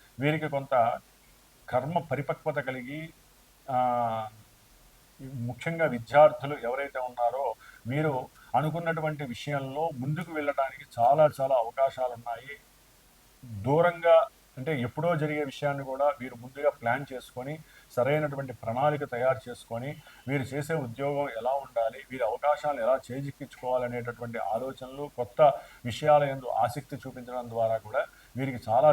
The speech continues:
చాలా లాభకరమైనటువంటి పరిస్థితులున్నాయి. ఏదేమైనప్పటికీ కూడా వీరు ఎక్కువగా, ఆహ్, పన్నెండులో ఉన్నటువంటి శుక్రుడు, అట్లాగే,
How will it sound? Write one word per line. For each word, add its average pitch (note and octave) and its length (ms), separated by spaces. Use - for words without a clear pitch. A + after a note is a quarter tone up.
చాలా C3+ 200
లాభకరమైనటువంటి A#2 800
పరిస్థితులున్నాయి. G#2+ 680
ఏదేమైనప్పటికీ C#3+ 680
కూడా C3 240
వీరు B2+ 160
ఎక్కువగా, C#3+ 420
ఆహ్, B2+ 240
పన్నెండులో D3+ 360
ఉన్నటువంటి C3+ 420
శుక్రుడు, C3+ 480
అట్లాగే, C3+ 360